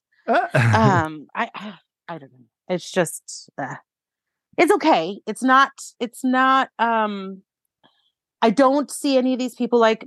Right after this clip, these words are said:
Speaker 2: being in love forever or anything like that. It's kind of a silly dating show, but it's intriguing enough that it's got my attention 'cause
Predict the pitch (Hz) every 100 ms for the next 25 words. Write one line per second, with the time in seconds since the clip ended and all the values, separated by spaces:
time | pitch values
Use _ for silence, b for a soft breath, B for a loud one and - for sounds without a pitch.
0 | - 214 202 214 208 208 - 214 175 175
1 | 165 170 170 175 175 180 202 190 175 160
2 | - - 196 190 - 190 202 196 202 208
3 | 208 - 226 214 214 190 175 - 202 277
4 | 370 311 277 226 208 - 185 - - 180
5 | 165 156 - 143 139 147 170 147